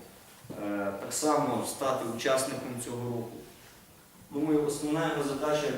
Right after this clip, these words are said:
буде, м, власне, розширення Майдану по всій Україні.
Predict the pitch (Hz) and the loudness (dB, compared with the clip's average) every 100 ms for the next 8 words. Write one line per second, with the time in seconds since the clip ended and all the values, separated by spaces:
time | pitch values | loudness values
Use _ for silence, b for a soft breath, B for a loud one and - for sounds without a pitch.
0 | 123 143 135 131 127 110 - - 101 104 | -2 -2 -2 0 2 2 0 -6 -10 -10
1 | 104 101 101 98 98 - 123 135 131 120 | -8 -8 -6 -6 -8 -8 -2 0 0 -2
2 | - - 151 151 - - - - - - | -4 -8 -12 -14 -14 -16 -18 -20 -20 -20
3 | - - - - - - - - - - | -20 -20 -18 -18 -18 -20 -20 -18 -20 -18
4 | - 190 - - - 160 - 233 214 180 | -14 -12 -12 -10 -2 2 6 10 10 10
5 | 175 170 165 160 151 151 143 - - - | 6 4 6 6 6 6 2 -2 -8 -4
6 | 147 - 165 143 - 113 98 | 4 4 6 4 2 -2 -2